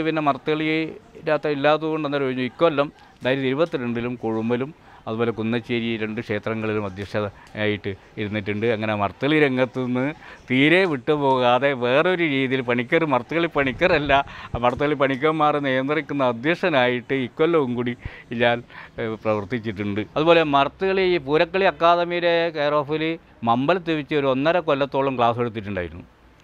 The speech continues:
മമ്പലം ക്ഷേത്രത്തിൻ്റെ അവിടെ വെച്ചിട്ട് പൂരക്കളി അക്കാദമിൻ്റെ കെയർ ഓഫിൽ ഒരു ഒന്ന്, ഒരു കൊല്ലത്തിലധികം ഞായറാഴ്ച തോറും ഒരു ക്ലാസ് അവിടെ വെച്ച്, അത് കുറേ കുട്ടികളും അതുപോലെ പണിക്കന്മാരും ഒക്കെ, പ-,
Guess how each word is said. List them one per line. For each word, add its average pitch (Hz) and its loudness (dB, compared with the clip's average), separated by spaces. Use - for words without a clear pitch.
മമ്പലം 127 -2
ക്ഷേത്രത്തിൻ്റെ 123 0
അവിടെ 120 2
വെച്ചിട്ട് 123 -4
പൂരക്കളി 131 2
അക്കാദമിൻ്റെ 135 2
കെയർ 127 0
ഓഫിൽ 135 -2
ഒരു 123 0
ഒന്ന്, 123 -4
ഒരു 131 -4
കൊല്ലത്തിലധികം 143 -2
ഞായറാഴ്ച 135 2
തോറും 135 0
ഒരു 120 -4
ക്ലാസ് 113 2
അവിടെ 104 -2
വെച്ച്, 113 -4
അത് 123 -4
കുറേ 143 2
കുട്ടികളും 139 0
അതുപോലെ 131 0
പണിക്കന്മാരും 123 0
ഒക്കെ, 123 -2
പ-, 113 -6